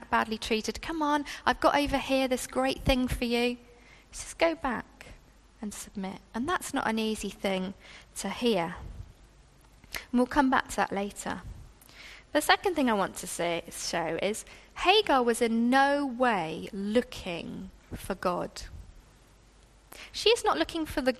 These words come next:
for the God of the people that just mistreated her, is she? And yet, as I was thinking about this, I thought time and time again, God consistently reveals himself to people who are not looking for him. Abraham was not looking for him.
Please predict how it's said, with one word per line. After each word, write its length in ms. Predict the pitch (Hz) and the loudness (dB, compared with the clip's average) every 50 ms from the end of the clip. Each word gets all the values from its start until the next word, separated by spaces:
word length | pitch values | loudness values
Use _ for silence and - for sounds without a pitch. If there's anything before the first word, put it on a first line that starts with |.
| - - - | -6 -18 -16
for 160 | - - 269 254 | 0 2 2 4
the 140 | 226 240 | 4 2
God 720 | 208 202 - - - 285 269 220 - 151 131 143 190 208 - - | -2 -2 -2 4 6 8 8 8 6 6 4 2 2 0 -2 -6
of 140 | 202 - | -6 -4
the 100 | - 208 | -4 -6
people 480 | - - - 254 240 233 - - 208 185 | -6 -4 -4 -4 -4 -4 -4 -4 -4 -2
that 200 | - 208 - - | 0 -2 -2 -2
just 340 | - - 214 208 - - - | 0 0 0 0 0 -2 -6
mistreated 680 | 208 190 185 - - - - 214 208 196 - - 180 - | -6 -8 -6 -6 -6 -2 -2 -2 -2 -2 -4 -8 -10 -8
her, 280 | - - - 170 - - | -6 -6 -4 -4 -4 -6
is 100 | 208 214 | -6 -6
she? 400 | - - - 180 160 - - - - - - - - _ - _ _ - - - - - - - - - - | -6 -6 -4 -4 -6 -6 -8 -10 -14 -18 -18 -18 -20 _ -20 _ _ -20 -20 -20 -18 -16 -16 -14 -16 -6 -2
And 100 | - 254 | 2 4
yet, 140 | 285 294 - | 6 6 6
as 80 | 285 - | 8 8
I 60 | 285 | 6
was 80 | 285 - | 6 4
thinking 300 | - 339 339 - 349 302 | 2 0 0 0 2 4
about 200 | 269 240 - 196 | 4 6 4 4
this, 160 | 202 202 - | 2 0 0
I 60 | 220 | -2
thought 260 | 220 - - - - | 0 0 0 0 0
time 300 | - - 294 302 302 294 | 0 2 2 4 4 2
and 80 | 285 269 | 0 -2
time 260 | - - 277 262 247 | 2 2 2 2 2
again, 320 | 240 233 - 311 294 277 | 2 4 4 4 6 4
God 260 | 247 - 247 233 233 - | 4 4 4 4 4 0
consistently 840 | - 254 240 - - - 330 - - - - 311 285 - 214 214 220 | -2 -2 -2 2 2 2 2 2 0 -2 -2 -2 0 2 0 0 2
reveals 640 | 208 220 220 220 226 254 262 277 285 285 269 - | 2 0 0 2 2 4 6 6 6 4 4 0
himself 460 | - 202 196 - - 175 175 - - | -2 -4 -4 -2 -2 -2 -2 -2 -4
to 100 | - 233 | -8 -8
people 400 | - - - 269 262 247 - 220 | -6 -2 -2 -2 -2 0 -2 -2
who 180 | 202 214 226 208 | -2 0 0 0
are 80 | 208 214 | 0 0
not 260 | 214 220 220 - - | 2 2 0 0 0
looking 420 | 202 226 240 - - - 196 196 | 0 -2 -2 -2 -6 -6 -6 -6
for 180 | - - - 175 | -4 -4 -6 -6
him. 340 | 180 185 175 151 147 - 180 - - - - _ - - - - - - - - - - - - | -6 -6 -6 -6 -8 -10 -14 -18 -20 -20 -20 _ -20 -20 -20 -18 -16 -14 -14 -16 -16 0 4 6
Abraham 720 | 269 311 311 311 247 226 196 175 175 170 170 175 180 196 202 | 8 8 6 4 4 4 4 6 6 6 4 2 -2 -4 0
was 220 | 208 233 233 233 | 2 2 2 2
not 280 | 233 247 254 - - - | 4 4 4 4 4 0
looking 320 | 240 262 - - 254 226 | -2 -2 -2 -2 -2 -2
for 160 | - - - | -2 -2 -4
him. 420 | 170 - 180 170 170 170 180 185 | -4 -2 -2 -2 -2 -4 -6 -10